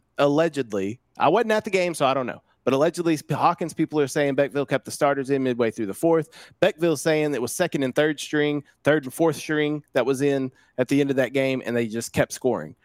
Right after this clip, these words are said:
So my thing is, as a, you,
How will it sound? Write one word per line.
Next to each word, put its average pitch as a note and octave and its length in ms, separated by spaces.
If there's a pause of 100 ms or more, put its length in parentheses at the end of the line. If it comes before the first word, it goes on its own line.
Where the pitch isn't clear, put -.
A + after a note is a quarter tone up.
(160)
So C3+ 480 (640)
my E3 180
thing D3+ 280
is, C3+ 340
as D3 300
a, A#2+ 420 (640)
you, D3+ 140